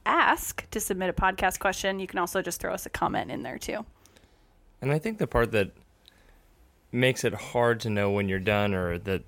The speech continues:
Speaker 2: the fact that it's never ending, is the, um, advocacy work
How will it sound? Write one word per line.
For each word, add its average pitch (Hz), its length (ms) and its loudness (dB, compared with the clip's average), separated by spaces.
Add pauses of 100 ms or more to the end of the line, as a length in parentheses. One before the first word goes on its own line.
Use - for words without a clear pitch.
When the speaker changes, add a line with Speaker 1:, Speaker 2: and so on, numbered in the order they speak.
(140)
Speaker 2:
the 98 100 -4
fact 104 260 2
that 90 100 0
it's 87 160 -2
never 92 200 2
ending, 101 300 4
is 98 360 0
the, 98 460 2 (480)
um, 82 500 -2 (320)
advocacy 104 680 0
work 87 440 -6